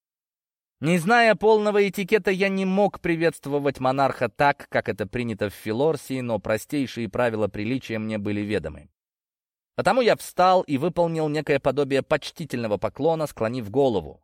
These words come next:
затем опустился назад. Слово взял король. «Игнат, не стоит. Здесь не церемониальный зал, да и собрались мы не на чай, а обсудить важное дело». Так что давай, как обычно.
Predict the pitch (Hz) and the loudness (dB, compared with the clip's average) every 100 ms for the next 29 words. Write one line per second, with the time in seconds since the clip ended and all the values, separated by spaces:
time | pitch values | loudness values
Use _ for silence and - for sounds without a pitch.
0 | - 95 - 110 - 95 95 101 95 101 | -10 -8 -4 -4 -4 -6 -6 -6 -6 -4
1 | 101 95 - _ _ _ _ _ _ _ | -2 -2 -6 _ _ _ _ _ _ _
2 | _ _ - 135 156 165 127 110 110 - | _ _ -2 2 4 2 0 0 0 0
3 | 92 73 _ _ 190 135 117 104 80 76 | -4 -6 _ _ -6 -6 -4 -6 -8 -14
4 | _ - - 226 190 - - 113 80 85 | _ -20 -8 -4 -4 -8 -8 -8 -8 -12
5 | _ - 143 135 220 202 - 202 226 190 | _ -12 -10 -6 -6 -6 -6 -4 -4 -4
6 | - 214 208 202 220 233 156 117 101 85 | -6 -4 -4 -2 -2 -2 -4 -6 -8 -2
7 | 123 123 87 80 107 104 95 - 98 98 | 0 0 -2 -6 -8 -8 -10 -10 -6 -4
8 | 117 190 113 101 92 90 82 - 123 76 | -4 -8 -8 -8 -8 -8 -12 -6 -6 -6
9 | 78 76 - 82 95 85 98 101 110 117 | -10 -12 -16 -14 -14 -12 -12 -10 -12 -12
10 | 117 113 78 - _ _ _ _ _ - | -10 -10 -10 -16 _ _ _ _ _ -12
11 | 151 - 170 175 180 131 110 - 92 90 | -12 -8 -2 -2 0 -4 -6 -8 -10 -10
12 | - 104 | -14 -16